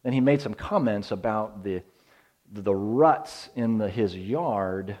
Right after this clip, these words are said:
uh, just off the driveway. And, uh,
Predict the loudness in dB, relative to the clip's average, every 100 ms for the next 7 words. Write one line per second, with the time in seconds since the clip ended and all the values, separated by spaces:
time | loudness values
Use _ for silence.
0 | _ -14 -14 -4 -4 -2 -2 -4 -4 -6
1 | -4 -2 -2 -4 -8 -10 _ _ _ _
2 | _ _ _ _ _ _ -12 -8 -4 -4
3 | -4